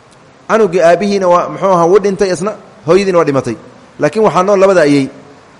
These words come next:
Labada ayay aa nool. Ayaydii aabbihii dhashayna way nooshahay, ayaydii hooyada dhashayna way nooshahay. Maxaa la samaynayaa? Suduskii ayaa loo qaybinayaa, loo kala barayaa. Bas, wabillahi tawfiiq. Halkaas warku dhammaaday. Kow, fa in ijtamactum haddii aad kulantaan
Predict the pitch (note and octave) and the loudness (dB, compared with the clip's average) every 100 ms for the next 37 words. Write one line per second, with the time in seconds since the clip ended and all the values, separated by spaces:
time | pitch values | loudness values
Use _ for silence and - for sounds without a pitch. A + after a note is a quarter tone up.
0 | _ D#3+ F#3 F3+ D#3 D3+ D3 C3+ D3 F3 | _ 0 2 2 0 -2 -4 -4 -2 0
1 | G#3 F3+ E3 E3+ G3+ E3 D#3+ G3 F3+ F#3 | 0 0 0 0 0 0 0 -2 -2 0
2 | G#3 F3+ G#3+ B3 - - - - - D#3+ | -2 0 -2 -4 -18 -20 -20 -20 -8 -2
3 | F#3+ G3+ E3+ F3+ F#3+ E3 F3+ F3 D#3 D3+ | 0 0 0 0 0 -2 -2 -2 -2 -2
4 | C3+ G#2 - - - C#3+ G#3 F3+ G3+ G#3+ | -4 -6 -14 -20 -6 0 2 2 2 2
5 | D#3+ A2+ - - - F#3+ F3+ D3+ D3+ C#3+ | 0 -2 -8 -20 -4 -2 -2 0 0 2
6 | D3 C#3 B2 B2 A#2 A#2 C3+ A#2+ A2 A2+ | 0 0 -2 -2 0 0 0 0 0 -2
7 | G#2 - - C#3 - - - - D3 E3+ | -2 -8 -6 -6 -6 -12 -18 -8 -2 0
8 | D3+ E3+ A2+ A#2 C#3+ D#3 C3+ C#3 C3+ B2 | 0 -2 -6 -8 -6 -4 -4 -4 -4 -2
9 | C3 C#3+ D#3 - - - - - - - | 0 -2 -4 -14 -20 -20 -20 -20 -20 -20
10 | - - - A3 E3 - - - D#3+ F#3+ | -20 -6 2 4 2 -6 -18 -8 -4 -2
11 | F#3 G3 G#3 G#3 F#3+ F#3+ G#3 G3+ F#3 F3+ | -2 -4 -4 -2 -2 0 -2 -2 -2 -2
12 | C#3+ | -4